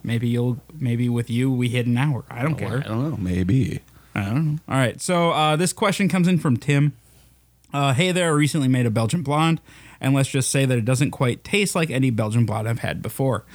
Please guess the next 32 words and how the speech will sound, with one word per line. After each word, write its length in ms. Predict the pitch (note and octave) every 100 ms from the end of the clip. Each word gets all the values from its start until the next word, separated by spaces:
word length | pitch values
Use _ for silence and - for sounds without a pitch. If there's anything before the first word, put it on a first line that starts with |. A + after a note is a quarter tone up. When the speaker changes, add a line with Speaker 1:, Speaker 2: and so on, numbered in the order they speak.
| - -
Speaker 1:
I 20 |
was 120 | B2+ E3
wondering 180 | F3+ D#3+
if 80 |
you 60 | B2+
could 100 | B2
take 120 | B2+
a 40 | G2+
look 160 | A2+
at 60 | A2+
my 100 | -
recipe 400 | G#2 C#3 C#3+ D3
and 120 | C3+
provide 320 | A2+ A#2 A2+
some 200 | - F3 F3
insight 360 | F3+ D#3 D#3+
on 80 | G#2+
how 120 | - F2
to 80 |
improve 360 | F#2 A2+ D#3+ D#3
it. 120 | E3+ - - - -
Also, 180 | A#2+
thanks 240 | A#2+ B2 A2+
for 120 | B2
all 80 | A2+
the 100 | A2
great 220 | A2+ G#2+
info." 340 | A#2+ C3+ F3+ B3+
Oh, 160 | A#3+ A#3+
you're 180 | F#3+ E4
welcome. 420 | F4+ - - - - -
Speaker 2:
<laughs> 140 | -